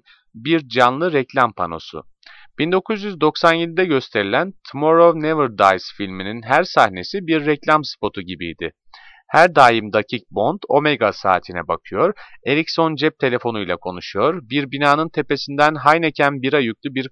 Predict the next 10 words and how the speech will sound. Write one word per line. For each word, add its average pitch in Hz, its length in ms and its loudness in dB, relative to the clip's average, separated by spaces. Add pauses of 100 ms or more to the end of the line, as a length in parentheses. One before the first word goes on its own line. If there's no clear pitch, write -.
kamyona 110 420 0
atlıyor, 104 480 -4 (380)
Avis'ten 170 540 2
kiralanan 160 640 4
bir 139 300 -2
B 120 140 2
M 135 120 0
W 175 320 2
otomobille 95 640 -6
kaçıyor. 78 600 -12